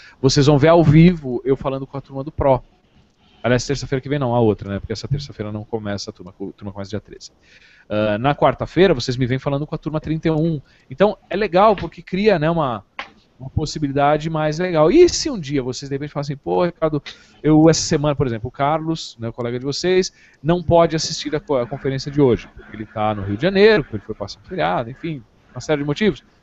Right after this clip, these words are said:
Não tem problema. Na minha página do Plus estão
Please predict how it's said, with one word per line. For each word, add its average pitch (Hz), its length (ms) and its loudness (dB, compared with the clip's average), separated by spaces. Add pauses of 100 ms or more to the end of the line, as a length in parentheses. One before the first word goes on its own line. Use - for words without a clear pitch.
(300)
Não 165 140 2
tem 175 180 2
problema. 151 480 2 (360)
Na 120 100 -2
minha 127 260 0
página 113 540 0
do 151 120 -6
Plus 170 380 2 (220)
estão 165 460 -4